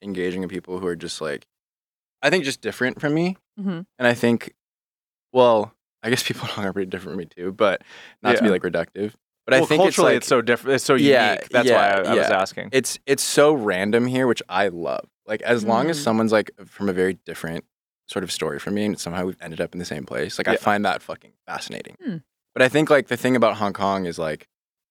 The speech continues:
Speaker 1: it's this perfect, like, little where East first kinda met West type
Speaker 2: Mm-hmm.
Speaker 1: vibe, which
Speaker 3: Yeah.
Speaker 1: I really liked. And I feel like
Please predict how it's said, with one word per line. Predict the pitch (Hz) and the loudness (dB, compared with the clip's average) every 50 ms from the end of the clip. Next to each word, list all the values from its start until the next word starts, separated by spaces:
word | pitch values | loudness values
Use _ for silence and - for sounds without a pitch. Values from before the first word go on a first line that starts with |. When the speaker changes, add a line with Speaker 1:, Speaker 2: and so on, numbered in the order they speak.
| _ _ - | _ _ -14
Speaker 1:
it's | 113 104 - | -10 -8 -6
this | 104 - | -6 -8
perfect, | - _ - 101 95 - 107 101 - | -6 _ -2 -2 0 0 0 -2 0
like, | - 101 90 | -2 -4 -2
little | 92 92 92 98 95 92 92 87 - _ _ _ _ _ _ _ _ _ _ _ _ | -2 -2 0 0 0 0 -2 -4 -6 _ _ _ _ _ _ _ _ _ _ _ _
where | - 104 98 92 - _ _ _ _ - | -2 -2 -2 -2 -2 _ _ _ _ -12
East | 107 104 98 - - - | -8 -6 -6 -6 -6 -8
first | - - - - 92 92 - - | -10 -6 -4 -2 -2 -2 -2 -2
kinda | - 98 92 92 90 85 - _ _ | -2 -2 -2 -2 -4 -8 -10 _ _
met | - 95 92 - - | -4 -2 -2 -2 -2
West | - 90 85 85 90 - - - | -4 -4 -2 -2 -2 -4 -6 -6
type | - 117 113 | -4 -2 -2
Speaker 2:
Mm-hmm. | 110 104 107 | -2 0 2
Speaker 1:
vibe, | 123 123 127 135 143 - _ _ _ _ _ | 2 2 2 0 -2 -6 _ _ _ _ _
which | - 107 101 98 | -2 0 2 4
Speaker 3:
Yeah. | 131 | 4
Speaker 1:
I | |
really | 131 135 135 135 | 4 6 6 6
liked. | 139 135 135 139 - | 6 4 4 2 2
And | 113 113 | 0 -2
I | |
feel | 110 - 123 123 | 0 2 2 2
like | 120 113 - | 2 2 -2